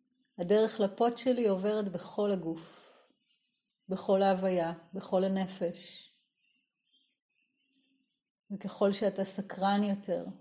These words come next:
להכיר, לגעת, לחקור עוד חלקים שלי, הפוט שלי נהיית רטובה,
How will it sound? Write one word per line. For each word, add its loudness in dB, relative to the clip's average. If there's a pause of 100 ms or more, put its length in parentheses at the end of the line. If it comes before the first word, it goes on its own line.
(100)
להכיר, 2
לגעת, 4
לחקור -2 (1900)
עוד 2
חלקים -2
שלי, -8 (3000)
הפוט -2
שלי -2
נהיית -2
רטובה, -6